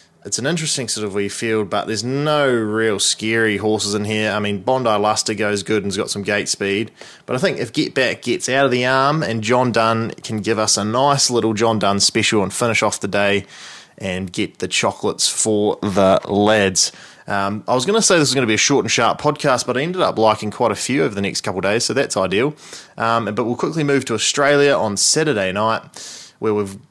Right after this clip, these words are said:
back at Menangle and race number five, Spirit of Saint Louis over the two thousand three hundred metres. Well, he's coming back from Interdoms, but he's class. He's all class, Spirit of Saint Louis. He should be just getting the job done at two dollars ten. Um, sh-,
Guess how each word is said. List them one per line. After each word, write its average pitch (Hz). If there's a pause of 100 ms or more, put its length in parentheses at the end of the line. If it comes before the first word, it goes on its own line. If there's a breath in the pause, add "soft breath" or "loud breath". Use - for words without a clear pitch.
(140)
back 160
at -
Menangle 123
and 113
race 139
number 123
five, 117
Spirit 135
of 120
Saint 110
Louis 110
over 107
the 104
two 143
thousand 110
three 110
hundred 101
metres. 107 (720 loud breath)
Well, 107
he's 107
coming 135
back 107
from 113
Interdoms, 113
but 101 (1080 loud breath)
he's 104
class. 101
He's 107
all 110
class, 101
Spirit 101
of 98
Saint 98
Louis. 95
He 95
should 104
be 95
just 90
getting 92
the 90
job 92
done 95
at 92
two 98
dollars 92
ten. 98 (540 loud breath)
Um, 92 (200)
sh-, -